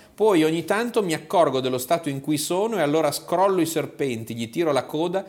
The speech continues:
e loro strizzano e mordono. È un gioco che dura da vent'anni. Comincio ad averne abbastanza."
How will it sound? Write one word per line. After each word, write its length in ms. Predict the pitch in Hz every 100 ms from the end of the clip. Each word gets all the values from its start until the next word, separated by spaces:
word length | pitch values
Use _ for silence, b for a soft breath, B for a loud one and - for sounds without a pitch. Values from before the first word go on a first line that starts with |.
| B B
e 100 | 127
loro 200 | 170 160
strizzano 600 | 160 - 170 190 190 170
e 60 | 160
mordono. 600 | 123 110 110 107 101 95 B B
È 140 | 131
un 240 | 131 117 113
gioco 480 | 135 143 147 151
che 180 | - 127
dura 260 | 123 127 127
da 100 | 117
vent'anni. 840 | 113 113 110 104 92 92 90 90 -
Comincio 540 | 139 127 139 139 135
ad 80 | 139
averne 360 | 117 117 120 120
abbastanza." 800 | 113 110 - 87 87 87 92